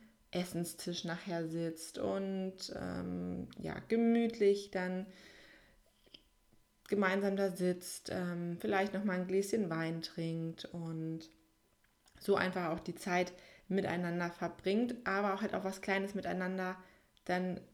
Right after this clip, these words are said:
so gemacht hat. Aber selbst wenn man nicht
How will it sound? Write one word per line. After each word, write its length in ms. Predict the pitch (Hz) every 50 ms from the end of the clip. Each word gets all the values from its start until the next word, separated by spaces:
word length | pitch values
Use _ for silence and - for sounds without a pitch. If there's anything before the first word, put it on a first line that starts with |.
| _ -
so 220 | 180 180 196 196
gemacht 420 | 196 202 202 196 202 - - -
hat. 240 | 175 170 - - - - - - - - - - - - - - - _ _ _ _ -
Aber 220 | 214 208 220 214 202
selbst 580 | 208 214 226 254 277 277 - - - - - -
wenn 160 | - 226 233
man 280 | 226 220 220 226 220 220 226 226 226 226 214 214 220 220 220
nicht 460 | 240 302 - - - - - - -